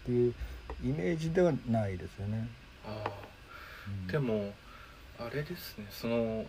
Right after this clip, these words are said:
Speaker 2: 私自身もその一回ぐらいそういう場に行ったりしても、
Speaker 1: うん。
Speaker 2: 行ってみたいなとも思うんですけど、ど-、
Speaker 1: うん。
Speaker 2: 同時に村上さんの作風とはまた違う動きになっちゃいますよね、そういうのって。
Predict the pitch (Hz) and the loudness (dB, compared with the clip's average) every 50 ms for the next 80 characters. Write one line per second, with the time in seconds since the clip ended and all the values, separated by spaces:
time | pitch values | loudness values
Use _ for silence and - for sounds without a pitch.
0 | - - 123 - - - 196 - - 240 220 175 151 117 107 101 - - 110 107 | -8 -10 -8 -2 2 2 2 2 2 0 0 0 2 0 0 0 -2 -2 -2 -2
1 | 101 - - - - - - 151 151 160 170 143 104 90 92 - - - 107 107 | -2 -4 -6 -10 0 4 6 6 8 8 10 10 10 10 8 4 0 0 2 2
2 | 107 107 107 101 107 104 107 101 98 - - - - - - - - - - - | 2 2 2 2 2 2 2 0 -4 -6 -10 -10 -12 -12 -16 -18 -18 -18 -18 -8
3 | - - 117 113 107 98 95 92 - - - - 113 104 98 90 87 90 - - | 2 4 4 6 6 4 -2 -4 -4 -6 -2 0 0 2 2 2 0 -2 -4 -8
4 | - - - - - - - - - - - 135 120 104 - - - 127 131 131 | -12 -14 -12 -10 -10 -10 -10 -12 -8 -2 0 2 2 2 2 2 4 4 8 12
5 | 165 143 113 107 101 104 104 101 98 92 95 110 123 139 123 104 98 92 92 - | 12 12 12 10 8 6 4 6 6 6 6 6 4 4 4 4 2 0 -2 -4
6 | - 95 92 90 92 92 85 - - - - 123 113 104 - 196 240 277 339 294 | -6 -4 0 0 2 2 0 0 2 6 8 8 8 6 6 4 4 4 4 4
7 | 330 311 269 277 269 262 247 - - - - 175 202 233 - - 359 339 349 349 | 4 4 4 6 6 4 4 2 -2 -2 0 2 2 2 2 2 0 0 2 2
8 | 349 349 311 - - - 269 254 233 226 226 226 226 220 - - 196 196 - - | 2 2 0 -2 -4 0 2 2 2 2 2 2 0 2 6 6 6 6 4 0
9 | - - 214 208 202 - - 226 190 151 107 101 98 - 135 123 127 - - - | 2 4 4 4 2 6 10 12 12 12 12 8 6 10 10 10 10 8 0 -10
10 | - - - - - 139 139 135 135 127 123 135 135 - - 131 110 98 98 98 | -8 -6 -2 4 8 10 12 12 12 10 8 6 4 4 4 2 4 4 6 4
11 | 98 - - - 92 90 92 90 - - 87 90 95 - - 98 95 92 95 98 | 2 2 2 2 2 2 2 -2 -2 -2 -2 -2 -4 -4 -2 0 0 0 -2 -4
12 | - - - - - | -6 -6 -6 -6 -6